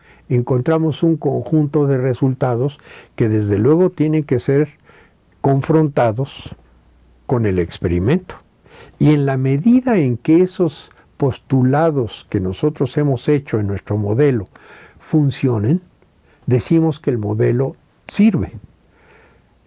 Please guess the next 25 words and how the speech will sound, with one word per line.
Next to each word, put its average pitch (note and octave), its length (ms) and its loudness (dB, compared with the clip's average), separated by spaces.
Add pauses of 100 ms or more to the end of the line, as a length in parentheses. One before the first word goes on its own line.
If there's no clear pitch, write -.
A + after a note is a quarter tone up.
(240)
En C3 140 2
el B2 100 2
momento C3 500 2
en D3+ 200 2
que C3 340 2 (540)
algo C#3 360 2
empieza B2+ 420 -2
a C#3+ 40 -4
fallar, C3+ 420 0 (300)
echamos B2+ 520 -2
abajo A#2+ 340 -2
ese B2+ 160 -2
mo-, C3 280 -2
ese C3 260 0
modelo B2+ 540 0 (340)
y E3 220 4
buscamos A2+ 640 -2
otro. - 400 -10 (340)
Niels B3+ 400 4
Bohr C3+ 320 0
propuso C#3 800 -2 (280)
tres G#3+ 280 2
postulados B2+ 800 -2
fundamentales G#2 960 -2
para F2+ 380 -6